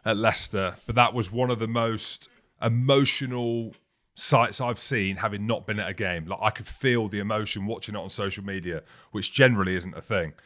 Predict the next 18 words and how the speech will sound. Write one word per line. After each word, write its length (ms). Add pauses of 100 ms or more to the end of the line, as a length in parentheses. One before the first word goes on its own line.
(500)
because 300
I 100
know, 680 (320)
one, 400
how 380
good 160
a 60
lad 360 (680)
Youngsy 500
is, 380 (520)
and 560
legend 500
gets 200
thrown 280
about 400 (460)
all 260
the 80
time. 340